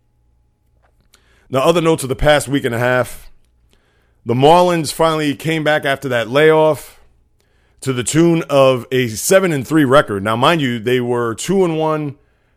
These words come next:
after the opening series in Philadelphia. They didn't play for nine days, came back, and then they obliterated the Orioles.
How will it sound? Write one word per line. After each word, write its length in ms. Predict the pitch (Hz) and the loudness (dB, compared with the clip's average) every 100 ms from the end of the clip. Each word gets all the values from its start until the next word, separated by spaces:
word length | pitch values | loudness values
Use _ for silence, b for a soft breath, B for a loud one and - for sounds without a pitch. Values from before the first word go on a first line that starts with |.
| _ - | _ -4
after 340 | 139 131 139 120 | -2 -2 -4 -4
the 160 | 123 | -4
opening 380 | 135 156 151 139 | 0 0 -2 -4
series 280 | - 151 127 | -4 -4 -4
in 40 | |
Philadelphia. 800 | 120 147 143 139 127 131 131 123 - _ _ _ _ _ _ - | -6 -2 0 0 0 -2 -2 -4 -12 _ _ _ _ _ _ -8
They 260 | 117 117 | -4 -4
didn't 280 | 98 139 160 | -4 -6 -4
play 160 | 135 151 | -2 -2
for 100 | 135 | -2
nine 260 | 139 147 | -2 0
days, 480 | 139 143 139 131 - | 2 2 2 -4 -10
came 280 | - 156 156 | -6 -4 0
back, 420 | 143 147 147 - - | 0 0 -2 -12 -8
and 140 | 123 | -6
then 100 | 127 | -4
they 360 | 120 120 117 101 _ _ | -2 -2 -4 -10 _ _
obliterated 540 | 117 104 165 170 160 123 | -6 0 2 2 0 -2
the 100 | 123 | 4
Orioles. 720 | 143 156 123 101 98 - | 6 6 4 0 -6 -12